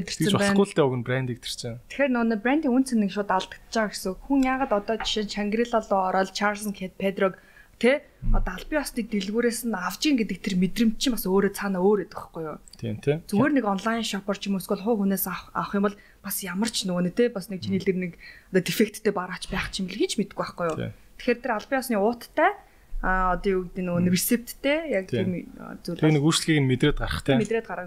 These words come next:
Speaker 1: гэсэн
Speaker 2: Тийм.
Speaker 1: шоп ондоо.
Speaker 2: Тийм. Танай Pedro брэнд дээр ч бас нэг жоохон их яадаг штэ хүмүүс. Ингээл,
Speaker 1: Мгм.
Speaker 2: аа, яа, хямдхан жоохон чанаргүй юм билээ энэ
Speaker 1: Аха,
Speaker 2: гэл.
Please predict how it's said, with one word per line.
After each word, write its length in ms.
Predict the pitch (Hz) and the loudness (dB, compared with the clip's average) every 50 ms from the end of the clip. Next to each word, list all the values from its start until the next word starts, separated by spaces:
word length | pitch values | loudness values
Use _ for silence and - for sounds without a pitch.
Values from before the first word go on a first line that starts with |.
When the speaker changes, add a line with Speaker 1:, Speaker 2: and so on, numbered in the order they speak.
| 180 170 | -12 -16
Speaker 1:
гэсэн 200 | - - - 123 | -12 -6 -2 -2
Speaker 2:
Тийм. 80 | 120 120 | -2 -2
Speaker 1:
шоп 160 | - - - - | -2 -4 -4 -4
ондоо. 340 | 143 160 165 165 190 180 185 180 - - | -4 -6 -8 -8 -8 -8 -10 -10 -10 -4
Speaker 2:
Тийм. 160 | - 127 127 120 | -2 -2 -2 -2
Танай 240 | - - 160 185 190 190 | 0 2 2 4 4 4
Pedro 280 | 214 226 214 - 208 160 | 2 0 2 2 0 2
брэнд 320 | 151 151 151 147 147 - - | 2 0 0 0 -2 -2 -2
дээр 140 | 143 139 - | -2 -2 0
ч 40 | - | -2
бас 200 | 139 120 117 - - | -4 -4 -2 -2 -2
нэг 60 | 117 - | 0 0
жоохон 200 | 139 117 117 110 - | 0 0 0 -2 -4
их 40 | - - - - - - - - | -6 -12 -16 -20 -20 -10 -4 -2
яадаг 200 | 117 110 - - | -2 0 2 0
штэ 160 | - - 120 110 | 0 0 -2 -4
хүмүүс. 320 | - 120 117 113 110 - - - - - - - - | -4 -4 -2 0 0 0 0 -2 -6 -12 -20 -14 -10
Ингээл, 280 | 113 208 208 202 196 180 | -2 2 4 4 4 4
Speaker 1:
Мгм. 160 | 180 185 180 | 2 0 0
Speaker 2:
аа, 400 | 180 180 175 170 160 151 139 131 131 135 - - - 107 | 0 0 0 0 -2 -4 -6 -8 -12 -16 -18 -20 -20 -20
яа, 140 | 123 123 120 - - - - - - - | -18 -18 -20 -20 -20 -20 -20 -20 -14 -8
хямдхан 600 | - 151 156 - - 175 165 156 143 135 131 135 - | -6 -6 -4 0 2 2 2 2 0 -4 -6 -8 -4
жоохон 220 | - 156 147 143 - | -2 -2 -2 -2 0
чанаргүй 320 | 147 143 143 156 156 180 | -2 0 0 2 2 2
юм 80 | 175 151 | 4 4
билээ 220 | 196 196 196 - | 4 4 4 4
энэ 40 | 117 | 2
Speaker 1:
Аха, 120 | 185 190 185 | 2 2 2
Speaker 2:
гэл. 100 | - - | 0 0